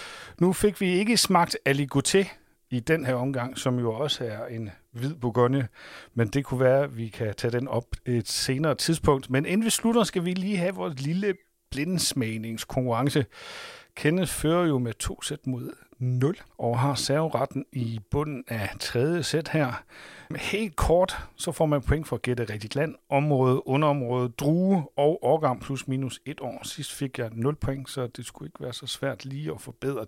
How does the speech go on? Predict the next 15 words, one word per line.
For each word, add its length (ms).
det. 160
Men 200
nu 140
får 260
vi 140
se. 400
Jeg 220
vender 180
ryggen 260
til, 260
og 120
så 220
kan 220
Kenneth 380
skænke. 360